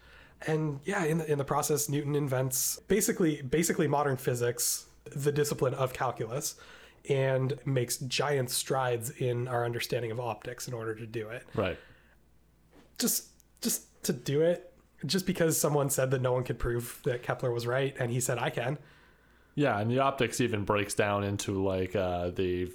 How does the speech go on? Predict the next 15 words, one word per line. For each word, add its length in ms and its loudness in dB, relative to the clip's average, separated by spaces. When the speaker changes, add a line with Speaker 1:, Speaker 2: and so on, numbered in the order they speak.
Speaker 2:
like, 200 -4
composition 600 -2
of 140 -6
light 340 -2
and 160 -6
so 240 -2
on, 220 -2
right? 340 0
<laughs> 160 0
Speaker 1:
Yeah, 300 4
yeah. 240 4
Speaker 2:
Yeah. 380 0
Speaker 1:
I, 100 -2
I 60 4
mean, 220 2